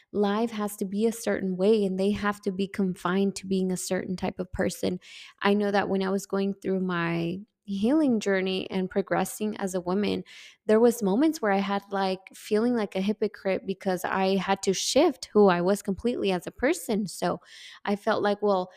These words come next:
most of these people know me already, so I have to continue being this because then it's gonna be a shock and it's just gonna be possibly uncomfortable."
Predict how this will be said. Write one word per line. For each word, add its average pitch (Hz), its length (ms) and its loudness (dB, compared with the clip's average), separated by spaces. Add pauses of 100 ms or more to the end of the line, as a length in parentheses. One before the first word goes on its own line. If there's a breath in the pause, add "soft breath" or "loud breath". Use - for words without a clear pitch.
(160 soft breath)
most 202 380 -2
of 349 80 4
these 247 200 2
people 190 340 -4
know 180 420 0
me 254 240 0
already, 180 420 -2
so 180 220 -4
I 175 100 0
have 220 220 -2
to 214 80 -6
continue 196 480 -2
being 262 340 0
this 196 220 0
because 196 380 -2
then 196 160 0
it's 196 220 -6
gonna 220 300 2
be 202 220 0
a 175 140 2
shock 233 580 0
and 202 100 -2
it's 196 160 -6
just - 240 -10
gonna 196 260 -8
be 190 480 -12 (260)
possibly 208 480 0
uncomfortable." 202 680 4